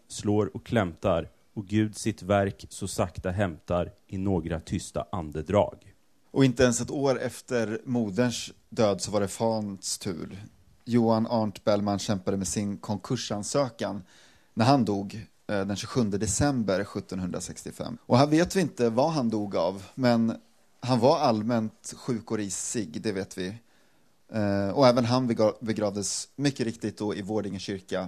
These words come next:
Speaker 2: precis här borta. Eh, och det var den sjunde januari sjuttonhundrasextiosex. Och vad vi, vad vi förstår så är det här, det här innebär slutet för Bellmans vistelse här ute. Men det är ändå otroligt anmärkningsvärt att tänka att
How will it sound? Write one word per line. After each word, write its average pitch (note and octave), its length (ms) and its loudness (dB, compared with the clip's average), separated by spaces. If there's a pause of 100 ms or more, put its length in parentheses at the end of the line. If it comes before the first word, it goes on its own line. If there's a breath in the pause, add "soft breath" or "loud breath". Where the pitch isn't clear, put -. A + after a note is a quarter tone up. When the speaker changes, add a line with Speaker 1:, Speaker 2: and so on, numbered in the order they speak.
Speaker 2:
precis - 380 -10
här - 60 -2
borta. F3+ 420 -6 (920 soft breath)
Eh, D#2+ 420 -10
och A#2+ 100 -2
det G#2+ 100 4
var G2+ 100 2
den F#2+ 80 0
sjunde G2+ 360 -2
januari F#2+ 560 -2
sjuttonhundrasextiosex. - 1300 -8 (840 soft breath)
Och B2 120 0
vad B2 140 6
vi, D3 140 0
vad B2 200 2
vi D3+ 140 2
förstår B2 340 -2
så A2+ 140 -2
är A2 60 0
det G#2+ 60 0
här, G2+ 300 0 (240)
det A#2 100 -2
här B2 100 2
innebär A#2+ 300 2
slutet C3+ 500 -4
för A2 120 -6
Bellmans A#2 640 -2 (360)
vistelse G#2 640 -4 (120)
här G#2+ 140 0
ute. F#2+ 300 -6 (720 soft breath)
Men B2+ 260 6
det C3 80 10
är C3 40 10
ändå A#2+ 140 6
otroligt B2+ 380 2
anmärkningsvärt A#2 800 0
att B2 100 -6
tänka C3 380 2
att - 160 -2